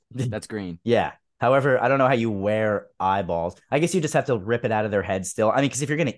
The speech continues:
Speaker 1: eat their blueberry eyes, you gotta, <laughs> you gotta just claw it out of their face
Speaker 2: Yeah.
Speaker 1: and then eat it. So I guess in this
Speaker 2: Yep.
Speaker 1: situation, you just claw it out of their face and then just, like, stick it onto your chest or <laughs> something like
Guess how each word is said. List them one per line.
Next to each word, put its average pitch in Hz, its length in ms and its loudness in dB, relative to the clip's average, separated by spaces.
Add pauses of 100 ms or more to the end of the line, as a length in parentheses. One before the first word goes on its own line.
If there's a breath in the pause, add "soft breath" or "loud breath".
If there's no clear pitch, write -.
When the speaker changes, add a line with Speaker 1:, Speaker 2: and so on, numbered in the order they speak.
Speaker 1:
eat 113 260 -4 (120)
their 92 120 0
blueberry 113 460 2
eyes, 95 240 0
you 110 80 -4
gotta, 233 220 2
<laughs> - 340 -8
you 226 60 6
gotta 175 180 2
just 123 180 -6
claw 143 360 0
it 127 100 4
out 127 160 4
of 120 80 0
their 113 100 -4
face 117 380 -2
Speaker 2:
Yeah. 110 240 -2 (120)
Speaker 1:
and 127 120 -6
then 113 180 -4
eat 135 200 2
it. 107 180 0 (280)
So 143 100 2
I 156 40 4
guess 156 200 4
in 123 120 0
this - 180 -2
Speaker 2:
Yep. 127 100 -2
Speaker 1:
situation, 113 360 0
you 104 80 -4
just 113 120 -6
claw 120 260 2
it 120 60 4
out 113 60 4
of 113 40 0
their 120 100 0
face 117 300 -2
and 110 80 -4
then 113 100 -2
just, 120 160 -4
like, 101 220 -2
stick - 460 -2
it 117 80 2
onto 113 240 2
your 104 140 -2
chest 107 400 -4
or 107 60 -12
<laughs> - 120 -8
something 185 360 0
like 135 160 -6